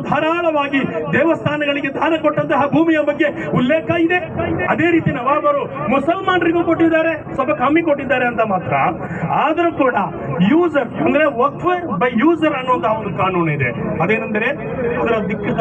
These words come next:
ದಾಖಲೆಗಳನ್ನು ಹುಡುಕ ಹೊರಟಾಗ ಕೆಲವೊಮ್ಮೆ ಸಿಗಲಿಕ್ಕೆ ಸಾಧ್ಯ ಇಲ್ಲ. ಯೂಸ್ ಆಗಿರುವಂತಹ, ಉಪಯೋಗ ಮಾಡುತ್ತಿರುವಂತಹ ವಕ್ಫ್ ಭೂಮಿಯನ್ನು ಆರು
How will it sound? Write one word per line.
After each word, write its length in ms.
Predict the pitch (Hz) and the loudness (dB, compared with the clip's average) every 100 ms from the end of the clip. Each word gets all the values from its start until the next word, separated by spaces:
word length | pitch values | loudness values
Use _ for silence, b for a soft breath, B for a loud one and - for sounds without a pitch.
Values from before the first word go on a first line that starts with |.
| 185 | 0
ದಾಖಲೆಗಳನ್ನು 560 | - 247 277 269 240 220 | 0 0 -2 -2 -2 0
ಹುಡುಕ 180 | 208 - 208 | 0 0 0
ಹೊರಟಾಗ 360 | 202 202 196 - | 0 -2 -4 -2
ಕೆಲವೊಮ್ಮೆ 320 | 190 180 170 170 | 0 0 0 2
ಸಿಗಲಿಕ್ಕೆ 300 | 170 160 147 | 2 0 0
ಸಾಧ್ಯ 300 | 143 143 139 | -2 2 0
ಇಲ್ಲ. 80 | 123 110 - - 180 151 160 | 0 -4 -4 -4 -4 0 0
ಯೂಸ್ 220 | 269 294 277 | 2 2 0
ಆಗಿರುವಂತಹ, 520 | 262 247 233 214 202 208 196 | -2 -4 -4 -2 2 2 2
ಉಪಯೋಗ 260 | 302 294 277 262 | 2 2 2 0
ಮಾಡುತ್ತಿರುವಂತಹ 600 | 254 247 240 233 226 214 196 B 165 202 311 | -2 -2 0 0 2 2 2 B 0 2 0
ವಕ್ಫ್ 220 | - 339 302 | 0 0 2
ಭೂಮಿಯನ್ನು 600 | 294 294 285 262 254 311 381 330 208 240 311 - 339 | 2 2 0 -2 0 2 2 0 -6 -2 0 2 2
ಆರು 320 | 370 381 | 0 -2